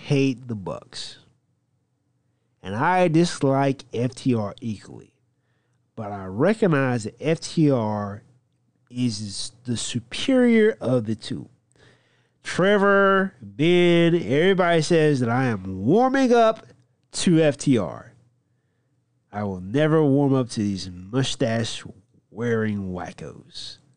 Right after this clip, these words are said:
I do like their jackets, though. I think they have some very, very nice jackets.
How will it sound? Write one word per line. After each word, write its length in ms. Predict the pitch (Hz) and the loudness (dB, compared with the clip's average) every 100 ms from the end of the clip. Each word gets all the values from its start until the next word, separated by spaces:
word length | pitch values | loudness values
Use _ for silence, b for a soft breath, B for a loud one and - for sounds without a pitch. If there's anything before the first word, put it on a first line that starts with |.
| _ _ - | _ _ -16
I 80 | 95 | -4
do 220 | 110 190 | 2 4
like 220 | 214 226 | 4 4
their 120 | 220 | 2
jackets, 480 | 196 240 226 117 - | 4 2 2 -2 -6
though. 360 | - 71 - _ _ _ _ _ _ _ _ _ _ _ _ _ _ _ _ _ _ _ _ _ _ - | -12 -14 -16 _ _ _ _ _ _ _ _ _ _ _ _ _ _ _ _ _ _ _ _ _ _ -20
I 40 | - | -14
think 180 | 101 | -10
they 80 | 104 | -6
have 140 | 110 107 | -6 -6
some 180 | 98 | -12
very, 320 | 87 107 160 170 | -8 0 2 2
very 240 | 165 165 | 2 2
nice 220 | 156 143 | 2 0
jackets. 540 | - 101 - - - | -2 -8 -10 -20 -20